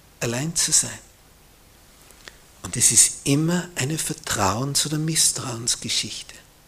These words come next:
Wenn Menschen weggehen, dann misstrauen sie ihrem starken Partner. Ihr wird der wohl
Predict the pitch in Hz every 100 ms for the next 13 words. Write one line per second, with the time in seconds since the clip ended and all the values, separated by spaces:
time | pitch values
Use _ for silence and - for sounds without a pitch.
0 | - - - - - - - - - 110
1 | 101 95 107 95 113 - 151 180 - -
2 | - - - - - - - - - -
3 | 156 165 - - 226 269 208 - 143 143
4 | - - - - - - 165 147 143 -
5 | 135 - 160 135 127 135 - 156 135 151
6 | 175 - 165 160 170